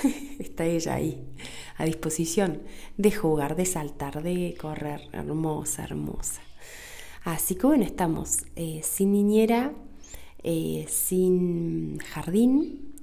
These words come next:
Eh, la niñera es la chica que también nos ayuda con la limpieza de la casa. Eh, sin jardín de infantes, que es donde va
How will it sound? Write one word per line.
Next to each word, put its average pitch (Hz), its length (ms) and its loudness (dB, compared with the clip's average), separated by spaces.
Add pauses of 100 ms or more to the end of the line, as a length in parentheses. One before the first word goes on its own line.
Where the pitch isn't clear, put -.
(500)
Eh, 143 420 -8
la 151 140 -6
niñera 160 360 2
es 170 60 0
la 156 100 -2
chica 160 240 0
que 165 60 0
también 156 300 0
nos 156 80 -2
ayuda 160 320 -2
con 160 100 0
la 151 80 0
limpieza 156 380 -2
de 165 60 0
la 180 100 -2
casa. 233 460 0 (840)
Eh, 160 480 -4
sin 170 260 -4
jardín 170 360 0
de 185 60 6
infantes, 233 580 4
que - 100 -4
es 165 100 -4
donde 160 300 0
va 156 380 -4